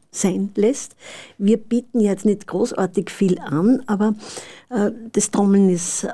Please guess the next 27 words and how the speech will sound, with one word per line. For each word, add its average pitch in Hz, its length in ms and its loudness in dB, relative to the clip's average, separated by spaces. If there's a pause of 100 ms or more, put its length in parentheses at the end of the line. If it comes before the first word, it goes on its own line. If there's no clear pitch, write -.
(240)
ausgefallen 220 680 0
ist 196 200 4
und 185 140 2
es 180 200 0
wird 185 260 0
Mitte 202 380 2
Juni 175 460 4
wieder 160 200 2
der - 140 -2
erste 147 320 -2
Trommelabend 151 800 -2 (100)
im 220 240 6
Freien, 160 680 -2
im, 151 280 0 (360)
in 214 120 -4
einem 165 240 2
wunderschönen 175 520 2
alten 170 420 0
Bauernhof 156 640 -2
auch - 220 -8
sein, 156 360 0
in 160 120 2
der 156 100 2
Nähe 139 300 2
von 156 240 -2 (100)
Hörsching. 143 480 -2 (1040)
Äh, 220 180 2